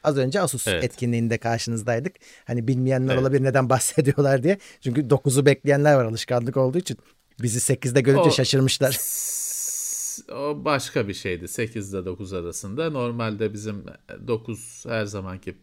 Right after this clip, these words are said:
Speaker 2: plan, program devam ediyor şimdi.
Speaker 1: Evet.
Speaker 2: Ee, o farklı bir yayındı.
Speaker 1: Aynen. Ee, C S devam ediyor çünkü. Her C S zamanında böyle canlı yayınlar oluyor. Ee, geçen sene de olmuştu.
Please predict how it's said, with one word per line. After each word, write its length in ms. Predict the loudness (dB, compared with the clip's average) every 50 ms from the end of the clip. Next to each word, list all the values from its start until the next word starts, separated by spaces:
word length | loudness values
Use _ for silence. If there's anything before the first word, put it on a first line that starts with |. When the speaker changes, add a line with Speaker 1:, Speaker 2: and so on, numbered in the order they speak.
| _ _ _ _ _
Speaker 2:
plan, 340 | -8 -6 -4 -6 -6 -8 -12 -16 -12
program 460 | -8 -6 -6 -6 -6 -8 -8 -8 -6
devam 320 | -4 -2 -2 -2 -2 -4 -6
ediyor 260 | -8 -10 -10 -10 -10
şimdi. 380 | -12 -14 -14 -12 -10 -10 -10 -10 -12 -18 -20 -20 _ _ _ _ -4
Speaker 1:
Evet. 200 | -2 -2 -2 -4 -6 -14 -20 -20 -20 -20 -20 -18 -12
Speaker 2:
Ee, 340 | -8 -6 -6 -4 -4 -4 -4 -6 -8 -8 -10 -12 -12 -14 -16 -18 -18 -20 -14 _
o 220 | -6 -4 -4 -4
farklı 440 | -4 -4 -4 -4 -4 -6 -8 -10 -6
bir 60 | -6
yayındı. 400 | -4 -6 -6 -8 -10 -12 -14 -14 -16 _ -20 -20 _ _ _ _ _ _ _ _ _ _ _ -6
Speaker 1:
Aynen. 300 | -4 -2 -2 -4 -6 -8 -10 -8
Ee, 300 | -6 -6 -4 -6 -6 -8 -8 -8
C 260 | -8 -6 -4 -2 -2 -2
S 100 | -2 -4
devam 240 | -4 -4 -4 -6
ediyor 200 | -6 -6 -6 -6
çünkü. 300 | -6 -6 -6 -6 -6 -4
Her 180 | -2 0 2 0
C 60 | 0
S 220 | 0 -2 -2 -2 -2
zamanında 500 | -2 -2 0 0 2 2 2 2 2 4
böyle 220 | 4 4 4 4
canlı 300 | 4 2 2 2 2 0
yayınlar 280 | 0 0 0 0 0 0
oluyor. 300 | 0 0 0 -2 -4 -6 -6 -6
Ee, 100 | -6 -4
geçen 260 | -4 -4 -2 -2 -4
sene 240 | -2 -2 -4 -4 -2
de 40 | -4
olmuştu. 420 | -4 -4 -6 -6 -6 -6 -6 -6